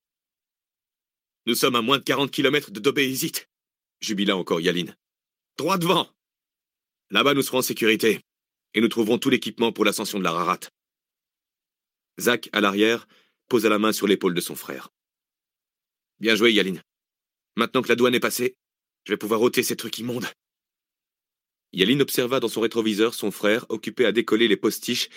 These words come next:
dont il s'était affublé pour parfaire sa tenue d'imam. Une fausse barbe noire lui mangeant la moitié du visage, des sourcils en broussailles,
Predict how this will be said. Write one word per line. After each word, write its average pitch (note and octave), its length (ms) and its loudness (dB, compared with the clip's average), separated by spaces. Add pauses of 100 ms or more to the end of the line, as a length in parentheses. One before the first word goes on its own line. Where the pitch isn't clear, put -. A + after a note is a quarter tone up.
(260)
dont G#2+ 80 0
il A2 160 -4
s'était A#2 180 0
affublé A2+ 420 2
pour G2 140 -8
parfaire G#2 320 -4
sa - 140 -8
tenue F#2 200 -2
d'imam. E2 400 -2 (840)
Une E2+ 140 -4
fausse G2+ 260 2
barbe F2 260 -4
noire F2+ 400 -2
lui D#2+ 140 -4
mangeant F2+ 240 0
la E2+ 80 0
moitié F2 200 -2
du F2+ 120 -6
visage, F#2 440 -2 (600)
des - 100 0
sourcils - 320 -2
en F2+ 80 2
broussailles, F#2 480 -4